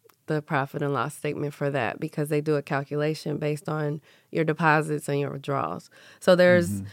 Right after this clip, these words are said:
Speaker 1: different loan types, but this is kinda like a general idea.
Speaker 2: Now, let's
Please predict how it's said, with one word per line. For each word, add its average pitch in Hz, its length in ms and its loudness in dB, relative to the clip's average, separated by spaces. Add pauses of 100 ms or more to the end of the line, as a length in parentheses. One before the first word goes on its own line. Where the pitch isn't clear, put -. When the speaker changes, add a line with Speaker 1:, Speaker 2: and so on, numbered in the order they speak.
(200)
Speaker 1:
different 214 360 6
loan 175 220 6
types, 180 440 4
but 170 100 -2
this 165 220 0
is 156 100 -8
kinda 147 340 2
like 135 200 0 (180)
a 160 100 2
general 151 460 4
idea. 135 560 -2 (960)
Speaker 2:
Now, 147 120 0
let's 190 200 2